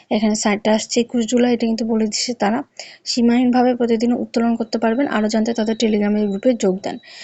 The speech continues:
টেলিগ্রাম গ্রুপে যোগ থাকাটা কিন্তু অনেক ইম্পর্টেন্ট। এখানে যোগ থাকলে কি আপডেট, এগুলো সম্পর্কে আপনারা জানতে পারবেন।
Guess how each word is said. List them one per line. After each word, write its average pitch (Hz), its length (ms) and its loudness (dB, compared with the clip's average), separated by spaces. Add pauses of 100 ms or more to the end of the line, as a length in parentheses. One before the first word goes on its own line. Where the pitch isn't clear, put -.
(200)
টেলিগ্রাম 240 400 2
গ্রুপে 233 240 0
যোগ 220 260 0
থাকাটা 226 440 0
কিন্তু 240 240 -2
অনেক 226 200 0
ইম্পর্টেন্ট। 226 540 0
এখানে 220 280 0
যোগ 214 260 -2
থাকলে 226 280 -4
কি 240 200 -2
আপডেট, 214 360 0
এগুলো 214 180 0
সম্পর্কে 214 380 -4
আপনারা 220 240 -2
জানতে 202 300 0
পারবেন। 208 340 -2